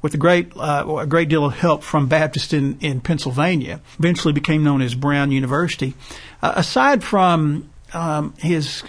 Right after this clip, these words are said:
involvement in Baptist life, Wayland is one of the most significant reformers of higher education in the nineteenth century.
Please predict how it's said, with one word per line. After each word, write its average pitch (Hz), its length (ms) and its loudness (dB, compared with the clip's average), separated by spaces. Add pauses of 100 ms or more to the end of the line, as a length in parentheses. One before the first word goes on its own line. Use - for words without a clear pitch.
(320)
involvement 160 580 4
in 139 120 0
Baptist 170 600 -2
life, 101 500 -10
Wayland 202 460 2
is 151 500 -2
one 180 120 0
of 180 40 2
the 175 60 2
most 160 160 0
significant 185 560 0
reformers 160 480 0
of 127 120 -6
higher 143 220 0
education 143 760 -2
in 156 400 0
the 135 100 0
nineteenth 131 560 -4
century. - 500 -4